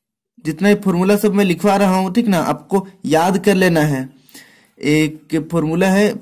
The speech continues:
फॉर्मूला में होता है क्रय मूल्य गुना एक सौ। अब यहाँ पर देखिए हानि है, ठीक ना, तो हम लोग हानि लिखने के लिए माइनस करते हैं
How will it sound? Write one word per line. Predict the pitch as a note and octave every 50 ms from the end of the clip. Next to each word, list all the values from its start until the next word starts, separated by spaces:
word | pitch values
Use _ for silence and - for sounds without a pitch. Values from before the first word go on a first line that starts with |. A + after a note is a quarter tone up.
| -
फॉर्मूला | - E3 D#3+ D3 D3+ E3 F3 F3+
में | F#3
होता | F3+ F3+ F3 F3+ F3+
है | F#3 F3+ F3 - - - -
क्रय | - E3 E3 E3 E3+ G3 A3 B3 A#3+ - - - - _ _ _ _ _ _ _ _ _ _ _ _ _ _ _ _ _ _ _ _ _ _ _ _ _ _ _ _ _ _ _ -
मूल्य | D3+ D3+ E3 F3 F3+ F3+ F3 E3+ E3+ F3 F#3 G#3+ A#3+ A#3+ - - - - _ _ _ _ _ _ _ _ _ _ _ _ _ _ _ _ _ -
गुना | B2+ C3+ C#3 D#3+ D#3+ D#3+ D#3 C#3 B2 B2 - - - _ _ -
एक | D3+ D#3+ E3+ F3 F3+ F3 - -
सौ। | - - - - - - G3+ F#3 F3+ G3+ A3+ B3 B3 B3 - - - - _ _ _ _ _ _ _
अब | - D3 D3 E3
यहाँ | F3 F3+ F3
पर | F3 F#3+
देखिए | D#3+ E3+ F3 F3 - D3+ C#3
हानि | C#3+ C#3+ D3+ D#3 D3+ D#3+ E3+ F#3
है, | G3 G3+ G#3+ G#3+
ठीक | A3 B3 A#3+
ना, | G#3 F3 D3+ D3
तो | D3 E3 D#3+
हम | E3 F3
लोग | F#3 D#3+
हानि | E3 D#3+ D#3 D#3+ F3
लिखने | F3 F3 F3 F#3 F3+ F3+
के | F3 F#3 F#3
लिए | F#3+ G3+ A3+ A#3+ - - - _ -
माइनस | C#3+ C#3+ C#3+ D3 D#3 D#3 D#3 -
करते | - D3+ B2+ A#2+ - - C3
हैं | C3+ C3 B2+ A#2+